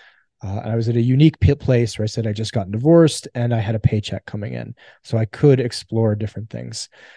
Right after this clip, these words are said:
And I was at a men's workshop, one of the first ones I ever did, and was telling a guy about my year-long project. And he said,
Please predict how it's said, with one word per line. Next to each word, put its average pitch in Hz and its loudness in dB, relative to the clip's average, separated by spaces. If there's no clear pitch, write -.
And 120 2
I 123 4
was 127 4
at 131 0
a 135 2
men's 160 0
workshop, 107 -6
one 135 -2
of 139 0
the 135 0
first - 0
ones 143 0
I 131 2
ever 123 2
did, 110 -2
and 110 -2
was 110 -4
telling 156 4
a 127 4
guy 117 4
about 110 0
my 117 0
year-long 113 0
project. - -4
And 110 -2
he 120 4
said, 120 0